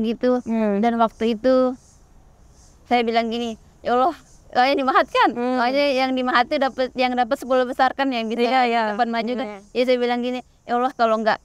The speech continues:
Speaker 1: sepuluh, ben-, ya kalau nggak dapat berapa, berapa, berapa, berapa, berapa besar dari Allah, ya delapan ke sepuluh ke, yang
Speaker 2: Hmm.
Speaker 1: penting itu sama T G B," saya bilang
Speaker 2: Hmm.
Speaker 1: gitu kan. Jadi waktu berdoanya. Dan alhamdulillah <laughs> ternyata
Speaker 2: Terijabah sana.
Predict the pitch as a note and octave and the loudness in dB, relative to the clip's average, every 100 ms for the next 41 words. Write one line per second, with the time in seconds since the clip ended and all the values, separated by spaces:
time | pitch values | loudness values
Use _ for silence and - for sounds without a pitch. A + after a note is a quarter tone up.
0 | - C4+ - A3+ C#4 A3+ A#3+ - A3+ A3+ | -10 -10 -6 -2 -2 -4 -10 -4 0 2
1 | A3 A3 A3+ A3+ A3+ A3+ A3 A3+ G#3 A3+ | 2 0 0 -2 0 0 0 -2 -2 0
2 | A3+ A3 A#3+ A#3+ A3+ A3+ A#3 D#4 G#3+ - | 0 0 0 2 2 0 0 -4 -4 -4
3 | G#3 A#3 A#3 A3+ B3 A#3 A#3+ C4+ B3 B3 | 0 2 2 0 0 0 -2 -2 0 2
4 | G#3+ A#3+ C#4+ D#4+ G3+ G#3 - C4 B3+ C#4 | 2 2 0 -2 -4 -4 -2 -2 -2 -6
5 | - A#3+ C4+ C#4+ C4 B3 A3 G#3 C4+ C#4 | -4 0 2 4 2 2 0 0 0 0
6 | C4+ B3+ B3+ A3 A#3+ B3 C4+ D#4+ B3+ A3 | 0 0 0 0 2 2 0 0 -2 0
7 | A3 G3 G3+ G3+ F#3+ F3+ F#3+ F#3 G3+ F#3 | 0 0 -4 -2 -2 0 0 0 -2 -4
8 | F#3+ F3+ F#3+ G3+ D4 - - - - - | -2 0 0 0 -4 -8 -20 -20 -20 -20
9 | - - - - - - - - - B3 | -20 -20 -20 -20 -20 -20 -20 -20 -6 2
10 | B3 C4 B3+ A#3 - - - C4 C4+ D#4 | 4 4 2 -2 -8 -12 -2 0 2 2
11 | D#4+ D#4+ F4 D#4+ - F4 C#4 C4 C4 A#3 | 2 0 0 -6 -2 0 2 0 0 -2
12 | C4+ A#3 A3+ A#3+ A3 G#3+ G3+ F#3+ | 0 0 0 -2 -2 -2 -2 -4